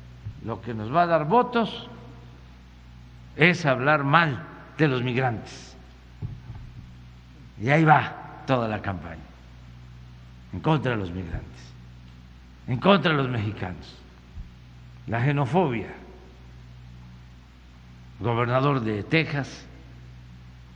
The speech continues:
diciendo que va a declarar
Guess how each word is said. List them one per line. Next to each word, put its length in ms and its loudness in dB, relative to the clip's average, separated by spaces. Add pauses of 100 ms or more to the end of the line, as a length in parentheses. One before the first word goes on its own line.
(720)
diciendo 560 0 (1120)
que 120 -4
va 100 0
a 60 2
declarar 920 0